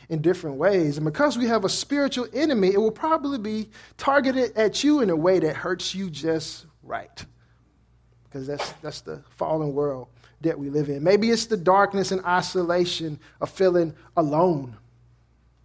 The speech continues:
Maybe it's the darkness associated with a great loss. This is the time of year where we begin to take inventory and we look around the table and we notice that certain people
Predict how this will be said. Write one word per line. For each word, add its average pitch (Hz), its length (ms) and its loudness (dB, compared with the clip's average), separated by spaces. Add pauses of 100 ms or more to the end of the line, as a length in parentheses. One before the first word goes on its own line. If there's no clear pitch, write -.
Maybe 202 260 6
it's 233 140 4
the 226 100 4
darkness 202 540 4
associated 208 800 4
with 196 140 4
a 190 40 4
great 165 400 0
loss. 180 420 -2 (240)
This 214 140 0
is 220 120 -6
the 240 80 -2
time 233 320 2
of 208 120 2
year 220 240 4
where 208 160 2
we 196 200 -2
begin 175 300 0
to 190 80 0
take 185 260 -4
inventory 185 520 -2
and 165 80 -2
we 160 100 2
look 180 220 0
around 180 280 -2
the 170 80 -4
table 175 540 -2
and 160 160 -2
we 151 240 -2
notice 175 340 -2
that 160 100 -12
certain 165 260 -6
people 160 420 -8